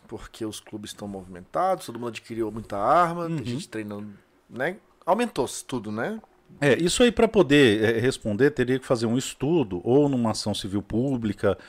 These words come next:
Speaker 2: ou numa investigação de crime contra o consumidor. Mas o fato é que nós temos um monopólio, só tem uma empresa no Brasil que produz munição. E aí, se você produz munição aqui, você preferiria vender, é,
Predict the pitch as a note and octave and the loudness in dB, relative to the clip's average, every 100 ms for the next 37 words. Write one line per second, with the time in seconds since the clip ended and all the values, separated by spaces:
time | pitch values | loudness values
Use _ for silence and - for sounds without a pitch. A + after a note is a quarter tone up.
0 | - - B2 C#3 C#3 C3+ A#2 B2+ - A#2+ | -20 -6 4 4 6 2 2 0 2 4
1 | A2 - A#2 A2+ G2 G2 F#2 G2 - A2 | 4 4 2 2 2 -4 -4 -2 0 0
2 | - A2 - G2+ - G#2 G2 A#2+ D3 - | 0 -4 -2 -6 -4 -2 2 4 2 -2
3 | - - C3+ D3+ - F#3+ F#3+ C#3 G2+ A#2 | -12 0 2 2 4 4 8 6 6 2
4 | A2+ C3+ B2+ B2+ C#3+ D#3+ D3 B2 C#3 - | 0 0 0 2 4 4 4 6 6 4
5 | B2 B2+ C#3 - B2 B2 A2+ G#2 G#2 G2+ | 0 2 2 2 4 4 4 4 4 2
6 | - G#2 A2+ B2 D3 - C3 E3+ _ _ | -2 -2 0 0 -2 0 0 0 _ _
7 | _ _ - _ - C#3 C#3+ C#3+ - D3+ | _ _ -20 _ 4 8 8 6 -2 0
8 | D3+ E3 D3+ C#3+ C#3 C#3 C3+ - C3 B2 | 2 2 2 2 2 0 0 2 2 2
9 | - G2 F2+ - A2 - A2+ - A2+ A2 | -2 -6 -6 -8 -8 -2 -2 0 -2 2
10 | A#2 A2 A2+ G#2 G#2 F#2 - - - _ | 2 4 2 2 0 0 -6 -20 -20 _
11 | - G#2 G2 | 2 2 2